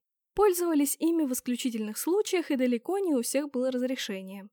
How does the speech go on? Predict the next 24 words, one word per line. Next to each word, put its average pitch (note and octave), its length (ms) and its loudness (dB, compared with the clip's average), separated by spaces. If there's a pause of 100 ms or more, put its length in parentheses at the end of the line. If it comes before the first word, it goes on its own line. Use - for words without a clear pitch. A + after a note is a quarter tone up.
(360)
У A#3+ 140 4
Эллиота G#3+ 480 -4
было. A#3 400 -4 (300)
Первым G4 360 4
делом F#4+ 300 4
он D4+ 140 4
отправился C#4+ 680 0
в B3+ 160 -6
Исшим, F#3 520 -4 (280)
маленький E4+ 420 2
городок B3 420 0
на D4 160 2
севере C4 340 0
королевства. G#3+ 840 -8 (380)
Перемещение F4+ 560 2
заняло E4 380 0
не E4+ 100 4
больше D#4 380 0
десяти C#4+ 320 0
минут, G#3+ 340 -2
что - 220 -4
значительно C#4+ 500 -4
упростило G3 540 -4
задачу. G3+ 500 -8